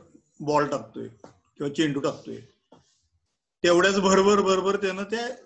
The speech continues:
catch केले पाहिजे आणि बादलीत टाकले पाहिजे. जर दोघांचा speed match नाही झाला, तर काय होईल?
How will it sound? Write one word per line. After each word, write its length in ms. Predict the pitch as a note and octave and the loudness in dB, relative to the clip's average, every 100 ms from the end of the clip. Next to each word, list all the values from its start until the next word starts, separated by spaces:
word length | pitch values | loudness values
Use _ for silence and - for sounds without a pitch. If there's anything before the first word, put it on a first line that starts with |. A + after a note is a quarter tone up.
| _ _ _ _ _ | _ _ _ _ _
catch 240 | G3 - | -4 -4
केले 220 | - C#3+ A#2+ | -4 -4 -4
पाहिजे 240 | A2+ A#2 B2+ - | -8 -12 -16 -16
आणि 140 | D3+ E3 | -12 -6
बादलीत 400 | E3+ C3+ B2+ A2 | -4 -4 -6 -12
टाकले 240 | G#2+ G#2+ | -12 -14
पाहिजे. 240 | - - _ _ _ _ _ _ _ _ _ _ _ _ - C#3+ | -20 -20 _ _ _ _ _ _ _ _ _ _ _ _ -10 -6
जर 120 | F#3 | 0
दोघांचा 480 | G#3 G3+ G3+ G3 G#3 | 2 4 2 0 -4
speed 300 | - A3+ G3+ - | -4 -4 -4 -8
match 480 | - D#3 F3+ G3 - | -10 -4 -2 -2 -6
नाही 220 | F#3 F3+ | -6 -4
झाला, 260 | E3 C3+ A#2+ A#2+ | -2 -2 -4 -8
तर 80 | E3 | -2
काय 200 | G3+ G3+ | 2 4
होईल? 180 | G#3+ | 4